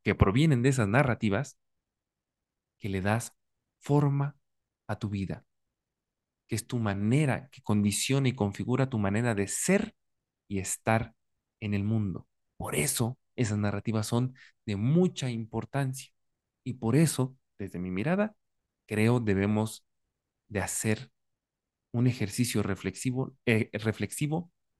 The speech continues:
de por vida acerca de esas narrativas y dudar de ellas. ¿Ok? Y cambiarlas, soltarlas, cambiarlas o regresar a ellas dependiendo del momento de vida que estemos pasando.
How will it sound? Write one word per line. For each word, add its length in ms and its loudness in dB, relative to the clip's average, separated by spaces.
de 140 -2
por 260 4
vida 340 0
acerca 420 -4
de 100 -2
esas 460 -8
narrativas 720 0
y 120 2
dudar 340 4
de 160 -2
ellas. 380 -10
¿Ok? 140 -6
Y 80 -6
cambiarlas, 920 0
soltarlas, 800 0
cambiarlas 840 0
o 100 2
regresar 440 2
a 80 2
ellas 400 -2
dependiendo 840 0
del 120 -2
momento 640 -4
de 140 -6
vida 300 -6
que 120 -20
estemos 400 -14
pasando. 480 -18